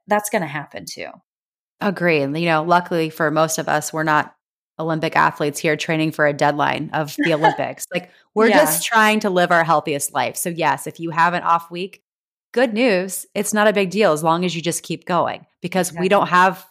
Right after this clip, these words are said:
Speaker 2: a Olympic deadline. We just have, we're just trying to be our best, our healthiest for longevity. So that just
Speaker 1: Mm-hmm.
Speaker 2: means consistency, whatever that looks like for you. So, you know, consistency for Bailey and I might be four to five times a week.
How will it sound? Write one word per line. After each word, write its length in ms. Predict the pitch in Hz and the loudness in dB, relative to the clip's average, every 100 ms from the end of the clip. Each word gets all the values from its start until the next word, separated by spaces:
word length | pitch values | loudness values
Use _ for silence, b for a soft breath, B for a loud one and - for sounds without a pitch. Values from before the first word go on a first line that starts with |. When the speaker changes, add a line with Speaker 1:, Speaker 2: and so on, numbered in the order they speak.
| - | -6
Speaker 2:
a 160 | 165 156 _ _ _ _ - | -4 -4 _ _ _ _ -10
Olympic 360 | 180 165 160 147 | -6 -6 -6 -4
deadline. 420 | 160 156 - 147 | -2 -2 -6 -8
We 100 | 160 | -12
just 300 | 156 156 151 | -4 -4 -2
have, 340 | 160 147 143 - _ _ | 0 2 0 -4 _ _
we're 120 | 180 180 | -4 0
just 240 | 208 208 | 0 0
trying 280 | 190 170 165 | 2 2 0
to 100 | 170 | -4
be 480 | 151 147 143 143 - _ - | -4 -2 -2 -6 -10 _ 0
our 180 | 185 214 | 4 4
best, 340 | 170 151 143 - | 4 2 2 2
our 140 | 175 | 2
healthiest 580 | 156 156 151 139 139 - | 4 0 0 -2 -4 -8
for 240 | - 151 147 | -2 0 2
longevity. 680 | 147 143 147 143 120 113 151 | 2 0 0 -2 -2 -8 -6
So 160 | - 156 | -4 2
that 240 | 151 160 | 2 2
just 160 | 170 151 | -4 -4
Speaker 1:
Mm-hmm. 60 | |
Speaker 2:
means 220 | 156 156 | -4 -4
consistency, 640 | - 143 170 - 160 - 151 | -4 -2 -2 -2 -6 -6 -6
whatever 360 | 156 156 151 | -2 -2 -2
that 200 | 147 143 | -2 -4
looks 200 | 147 - 139 | -6 -8 -6
like 260 | 127 - _ _ _ _ | -6 -8 _ _ _ _
for 80 | - | -2
you. 260 | 254 214 123 | 2 2 0
So, 340 | - 160 151 - _ | 0 2 0 -2 _
you 100 | - 185 | -2 0
know, 80 | |
consistency 680 | 180 180 180 190 180 180 165 | 2 0 0 0 -2 -2 -2
for 400 | 165 160 151 151 | 0 0 0 -2
Bailey 240 | 151 165 196 | 0 2 4
and 60 | 156 | 4
I 100 | 156 | 2
might 260 | 156 151 147 | 2 0 -2
be 360 | 185 175 - _ _ | -4 -4 -6 _ _
four 220 | - 151 | -4 -2
to 60 | 147 | 0
five 180 | 151 139 | 0 0
times 260 | 156 143 143 | -2 -2 -2
a 40 | |
week. 300 | 147 175 | -4 -4